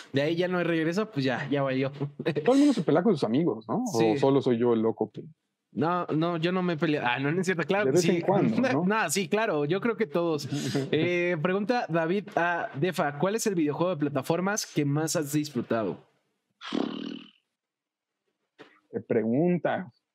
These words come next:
Speaker 2: Que me
Speaker 1: Ajá.
Speaker 2: gustan mucho los juegos de plataformas. Eh, tres D, tal vez te diría que Mario Galaxy, el primer Mario Galaxy.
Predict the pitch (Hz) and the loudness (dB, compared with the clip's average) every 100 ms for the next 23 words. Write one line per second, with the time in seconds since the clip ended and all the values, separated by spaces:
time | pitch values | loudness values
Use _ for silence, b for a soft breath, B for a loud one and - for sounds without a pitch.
0 | _ _ - 131 120 135 131 123 127 120 | _ _ -2 2 4 2 2 0 0 -2
1 | 113 127 117 117 110 110 139 175 139 117 | 0 0 0 -2 -4 0 2 2 0 -4
2 | - _ _ _ _ _ - 127 120 117 | -8 _ _ _ _ _ -8 -2 2 4
3 | 117 117 - 143 123 151 175 160 147 165 | 4 2 -2 -12 -2 2 4 4 4 4
4 | 170 160 160 165 139 123 113 123 135 127 | 4 2 4 2 2 0 0 -2 0 2
5 | 131 151 120 127 160 160 180 214 214 - | 4 4 4 4 2 0 0 0 -2 -8
6 | - 131 113 117 123 147 147 147 120 127 | -8 -6 -2 -2 0 0 2 2 2 2
7 | 156 - 190 214 | 2 0 0 0